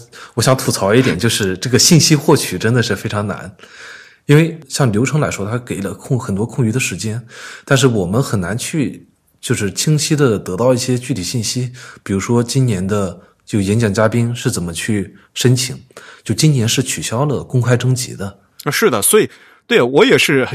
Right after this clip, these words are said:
Speaker 2: 觉得很奇怪，就是这些人是什么，什么时候定下来的，<laughs> 对，我都不知道。
Speaker 1: 我，我也很奇怪，当这个演讲人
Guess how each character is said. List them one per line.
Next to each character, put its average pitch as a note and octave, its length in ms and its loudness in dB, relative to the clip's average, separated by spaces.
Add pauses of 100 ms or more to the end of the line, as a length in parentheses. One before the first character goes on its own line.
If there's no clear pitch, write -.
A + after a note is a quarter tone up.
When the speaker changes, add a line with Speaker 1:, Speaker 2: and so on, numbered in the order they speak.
Speaker 2:
觉 - 100 0
得 D3+ 80 4
很 C3+ 160 2
奇 C#3 220 0
怪， D#3+ 180 4
就 E3+ 140 0
是 D#3+ 260 0
这 B3 100 -2
些 G#3+ 160 2
人 D#3 160 4
是 F3 120 0
什 C#3+ 120 -2
么， B2+ 60 0
什 C3+ 160 -6
么 D#3 60 -4
时 - 80 -4
候 E3+ 80 -2
定 F#3+ 180 -2
下 D3+ 140 2
来 A2+ 120 2
的， C3+ 140 0
<laughs> D3 80 2
对， D#3 100 0
我 B2+ 140 0
都 D3+ 80 2
不 D3+ 100 -4
知 - 120 -4
道。 F#3+ 200 -2 (600)
Speaker 1:
我， C3 400 -2
我 G#2+ 100 2
也 D#3 120 4
很 A#2 180 -2
奇 - 180 -2
怪， F#2+ 160 -4 (120)
当 E3 200 2
这 E3+ 140 2
个 B2+ 160 4
演 G#2 240 0
讲 C3 220 2
人 G2 180 -2